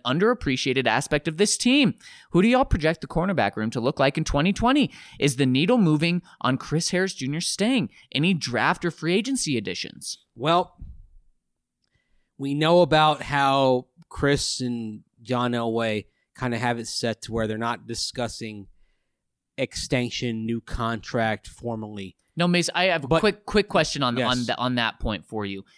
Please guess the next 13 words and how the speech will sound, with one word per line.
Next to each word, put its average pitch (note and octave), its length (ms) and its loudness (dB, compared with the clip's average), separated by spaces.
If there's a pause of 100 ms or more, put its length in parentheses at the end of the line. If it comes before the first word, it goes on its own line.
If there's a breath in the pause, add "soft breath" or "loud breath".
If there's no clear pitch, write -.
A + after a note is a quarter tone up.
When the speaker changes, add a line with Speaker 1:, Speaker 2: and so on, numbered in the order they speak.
(160 soft breath)
Speaker 1:
Is, D3 600 0 (160)
is D3 280 0
that F3 320 2
just, - 540 0 (840)
is C#3 160 -2
that E3+ 260 0
in E3 220 0
the E3 80 0
contract E3 840 0
that A#2+ 200 0
they A#2 140 0
can't C#3 380 -4 (100)
actually B2 800 -2